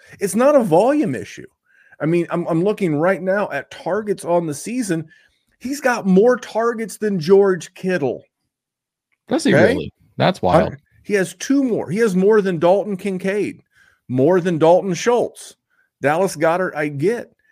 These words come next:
Speaker 1: And he's within three of Cole Kmet. He's within four of Jake Turd Ferguson. Oh, and what do you know? He's within seven of Trey McBride.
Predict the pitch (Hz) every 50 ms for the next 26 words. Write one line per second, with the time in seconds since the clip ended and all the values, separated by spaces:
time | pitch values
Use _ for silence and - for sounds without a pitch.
0 | _ _ _ - 160 170 175 165 165 160 160 170 170 147 156 156 147 151 135 123
1 | 113 - - 127 139 165 185 185 170 - - - 170 175 196 190 - - 208 143
2 | 123 120 131 - - _ _ - _ _ _ - 185 185 165 170 170 160 147 156
3 | 151 143 139 143 - - - - _ - 214 254 262 226 165 143 143 160 160 -
4 | _ _ _ - 127 127 120 147 156 156 147 - - 156 151 139 131 117 - 175
5 | 202 226 214 196 - - 160 160 170 - _ _ - - - - - 196 214 202
6 | - 170 160 165 180 196 202 196 196 202 190 180 170 190 175 190 202 185 196 180
7 | 175 180 - - 208 208 214 185 190 180 175 170 156 147 139 - - 170 156 160
8 | 160 165 - 165 156 185 190 190 196 175 113 85 67